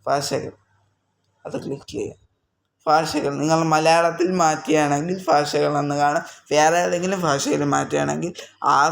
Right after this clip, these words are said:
ഭാഷയിലായിരിക്കും കാണുക. എന്തായാലും അത് ക്ലിക്ക് ചെയ്യും. ശേഷം ഇവിടെ ആപ്പ് ഭാഷ, അതായത് നമ്മൾ നേരത്തെ കണ്ട ആപ്പ് ലാംഗ്വേജ്, അത് ആപ്പ്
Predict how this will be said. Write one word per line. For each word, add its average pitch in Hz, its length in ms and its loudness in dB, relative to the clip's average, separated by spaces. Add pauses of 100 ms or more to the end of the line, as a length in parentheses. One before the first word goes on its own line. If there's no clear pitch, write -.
ഭാഷയിലായിരിക്കും 143 880 0
കാണുക. 139 320 0 (600)
എന്തായാലും 156 420 0 (120)
അത് - 220 -10
ക്ലിക്ക് - 260 -20
ചെയ്യും. - 260 -18 (1040)
ശേഷം 180 440 0
ഇവിടെ 185 200 2 (140)
ആപ്പ് 180 320 -2
ഭാഷ, 151 220 2 (440)
അതായത് 160 300 0 (160)
നമ്മൾ 175 240 2
നേരത്തെ 160 500 2
കണ്ട 147 140 0 (160)
ആപ്പ് 156 240 -4
ലാംഗ്വേജ്, 139 420 -6 (480)
അത് 190 240 0 (260)
ആപ്പ് - 280 -2